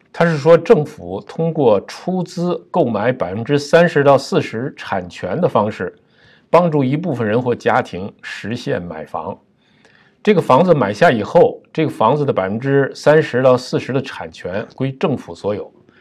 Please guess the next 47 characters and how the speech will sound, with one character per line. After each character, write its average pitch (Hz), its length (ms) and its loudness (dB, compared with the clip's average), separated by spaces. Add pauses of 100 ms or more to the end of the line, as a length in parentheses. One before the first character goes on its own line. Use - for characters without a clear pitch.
(160)
剩 170 260 2
下 117 140 4
的 107 80 0
部 107 160 -6
分 90 180 -8
归 104 140 -6
个 101 180 -2
人。 80 240 -8 (560)
买 127 180 4
下 165 100 6
来 180 100 6
以 113 100 2
后， 117 380 4
个 160 180 6
人 113 380 2
或 - 120 6
者 120 120 4
家 151 240 4
庭 104 280 -4
可 - 180 -4
以 120 140 -2
逐 107 320 -6
渐 151 300 4
的 95 80 0
从 123 280 -8
政 139 220 -2
府 - 140 -16
手 104 260 -6
里 87 180 -10
呢 87 100 -14 (400)
回 107 400 -6
购 151 340 2 (480)
这 113 160 -4
个 95 100 2
房 98 280 0
屋 127 160 -2
的 110 60 -8
股 80 220 -16
份。 98 220 -6 (560)
工 190 220 2
党 101 200 2
估 135 220 -2
计， 127 320 -8
在 139 280 6
最 147 360 0
贵 165 300 0
的 95 200 -4